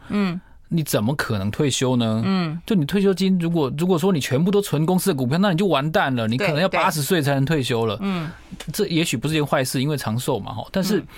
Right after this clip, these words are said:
Speaker 2: 我想没有多少人能够接受这个情况。
Speaker 1: 嗯。
Speaker 2: 那最好的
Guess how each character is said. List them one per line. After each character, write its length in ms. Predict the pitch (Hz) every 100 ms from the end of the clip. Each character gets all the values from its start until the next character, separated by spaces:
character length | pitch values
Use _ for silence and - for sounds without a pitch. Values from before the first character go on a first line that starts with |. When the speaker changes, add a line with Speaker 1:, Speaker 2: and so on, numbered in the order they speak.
| - - - - - -
Speaker 2:
我 120 | 151
想 180 | 151 110
没 140 | 113
有 80 | 143
多 180 | - 147
少 120 | 135
人 120 | 92
能 100 | 95
够 80 | 107
接 140 | 104 110
受 120 | 110
这 80 | 104
个 80 |
情 160 | 110 127
况。 180 | - - 131 -
Speaker 1:
嗯。 240 | 190 180 151
Speaker 2:
那 180 | 196 165 - - - - -
最 360 | - 226 180 131
好 420 | - - 101 92
的 320 | 98 107 98